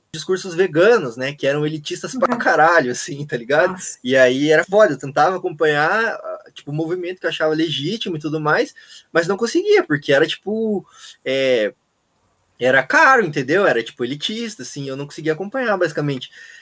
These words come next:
Speaker 1: E, e aí esses discursos, assim, de quem tá falando, por que tá falando, e não, não só, tipo, a-, abraçar tudo que se diz ecológico, assim, né? Mas entender que se, se isso for elitista, se isso for segregador, se isso for opressor pra alguma parcela da população,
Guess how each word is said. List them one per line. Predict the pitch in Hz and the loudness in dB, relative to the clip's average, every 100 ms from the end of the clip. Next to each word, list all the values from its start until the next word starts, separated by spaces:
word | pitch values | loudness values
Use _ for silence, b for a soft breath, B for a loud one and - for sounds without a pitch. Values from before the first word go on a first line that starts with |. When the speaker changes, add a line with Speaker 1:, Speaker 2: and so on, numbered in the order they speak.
| B _ | B _
Speaker 1:
E, | 165 180 151 b _ | -4 -2 -4 b _
e | 175 | 4
aí | 202 190 214 | 6 6 4
esses | 226 220 | 2 2
discursos, | 233 - 277 277 185 | 0 0 0 0 -2
assim, | 165 | -4
de | 160 139 | -6 -2
quem | 202 233 | -2 0
tá | 247 | -2
falando, | 240 220 196 233 202 | 0 2 4 4 2
por | 151 180 | -2 0
que | 190 | 0
tá | 208 | -2
falando, | 220 214 180 226 233 B B B | -2 0 2 2 -2 B B B
e | 170 | -6
não, | 180 220 339 | -2 0 0
não | 285 254 | 0 0
só, | - 240 | 0 0
tipo, | - 185 160 - | -2 -4 -4 0
a-, | 147 - | 2 2
abraçar | 160 160 156 175 175 - | 2 0 -2 -2 -4 -4
tudo | 185 220 180 | -8 -6 -8
que | - | -8
se | 165 | -8
diz | 139 165 | -8 -8
ecológico, | 170 156 139 165 170 - 143 | -6 -6 0 0 0 -2 -10
assim, | - 151 131 | -6 -4 -4
né? | 120 | -4
Mas | 123 123 135 | -4 -4 -6
entender | 160 185 156 | -6 -4 -2
que | 180 226 B B B B _ _ | -4 -8 B B B B _ _
se, | - - 202 | -6 -4 -2
se | - - | -2 2
isso | 226 277 | 4 4
for | - 233 | 8 6
elitista, | 214 175 - 214 - 127 | 6 0 0 2 0 -2
se | 185 | -4
isso | 185 | -6
for | - 196 | 0 2
segregador, | 190 175 185 196 156 180 170 | 2 0 0 0 4 4 4
se | 151 | 2
isso | 156 - | -8 -4
for | 175 | -2
opressor | 180 190 185 - 180 208 | 0 -2 -4 -4 -4 -2
pra | 185 | -2
alguma | 156 165 | -4 -4
parcela | 156 151 160 151 | -6 -6 -4 -6
da | |
população, | 147 156 170 170 202 254 | -8 -4 -4 0 0 -2